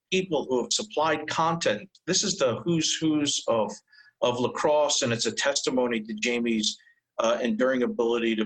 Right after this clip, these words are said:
build network and build relationships and people giving back to a guy who's obviously given an enormous amount to the game. So Jamie, thanks so much for being on the show today. It's just awesome connecting with you, and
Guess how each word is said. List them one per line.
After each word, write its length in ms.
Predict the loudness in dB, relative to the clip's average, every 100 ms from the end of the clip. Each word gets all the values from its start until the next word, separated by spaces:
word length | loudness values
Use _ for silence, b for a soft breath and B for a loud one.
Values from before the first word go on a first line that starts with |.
| -2
build 160 | -4 -2
network 400 | -2 0 0 0 -2
and 160 | -8
build 200 | -2 -2
relationships 800 | -2 -2 0 0 -2 0 -2 -2
and 100 | -6 -4
people 280 | -4 -2 -2 0
giving 220 | 2 2
back 300 | 2 0 0
to 80 | -2
a 80 |
guy 200 | 0 0
who's 220 | 2 0 0
obviously 400 | 0 0 -2 -2
given 220 | -4 -4
an 200 | -8 -4
enormous 320 | -2 0 -2
amount 200 | -2 -4
to 100 | -4
the 60 | -12
game. 340 | -6 -2 -2 -6 B B B -4
So 100 | 0
Jamie, 320 | 0 0 0
thanks 260 | 0 0
so 80 | 0
much 200 | 0 0
for 100 | -2
being 160 | 0 0
on 140 | 0
the 40 | 0
show 280 | 2 2
today. 280 | 2 2 0
It's 160 | 0 -2
just 240 | -2 -4 0
awesome 340 | 0 0 -4
connecting 400 | -2 -2 0 0
with 140 | 2
you, 180 | 2 0
and 160 | 0